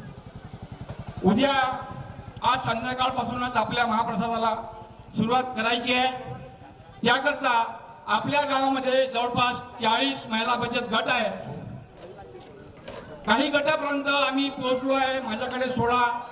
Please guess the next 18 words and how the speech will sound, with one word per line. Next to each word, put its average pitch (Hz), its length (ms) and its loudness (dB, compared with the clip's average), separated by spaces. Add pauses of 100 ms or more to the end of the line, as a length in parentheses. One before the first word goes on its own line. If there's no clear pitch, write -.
(160)
बचत 220 260 -6
गटाची 233 340 0
नावे 220 260 -2
आलेली 247 340 2
आहे. 240 220 4 (920)
ज्यांच्यापर्यंत 302 680 2 (540)
आम्ही 269 240 2
पोहोचू 269 420 0
शकलो 285 360 4
नाही, 233 220 -2 (720)
त्यांचं 262 340 0
नाव 302 260 4
आमच्यापर्यंत 294 520 2
आलं 277 320 4
नाही, 254 280 0 (360)
अशा 269 300 2
सर्व 294 380 0 (120)
गावातील 294 580 2